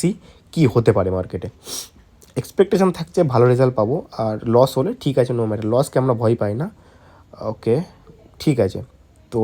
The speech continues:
টার্গেট আমার তো হিট হয়ে গেছে, and এখান থেকে সেই দেখো রিজেকশন ছেড়েই মার্কেট ক্লোজ দিল। তোমরা দেখতে পারো রেজাল্ট যা হচ্ছে লাইভই হচ্ছে, এখানে কিছু লোকানোর কিছু নেই, রিজেকশন ছেড়েই মার্কেট ক্লোজ দিল। এখানে ডব্লিউআর স্ট্র্যাটেজি ভালো মতন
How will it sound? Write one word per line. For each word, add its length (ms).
টার্গেট 380
আমার 180
তো 100
হিট 160
হয়ে 160
গেছে, 180
and 200
এখান 220
থেকে 140
সেই 160
দেখো 160
রিজেকশন 360
ছেড়েই 280
মার্কেট 220
ক্লোজ 260
দিল। 180
তোমরা 220
দেখতে 240
পারো 100
রেজাল্ট 260
যা 100
হচ্ছে 240
লাইভই 340
হচ্ছে, 220
এখানে 240
কিছু 160
লোকানোর 380
কিছু 180
নেই, 100
রিজেকশন 420
ছেড়েই 240
মার্কেট 200
ক্লোজ 280
দিল। 120
এখানে 260
ডব্লিউআর 300
স্ট্র্যাটেজি 380
ভালো 160
মতন 160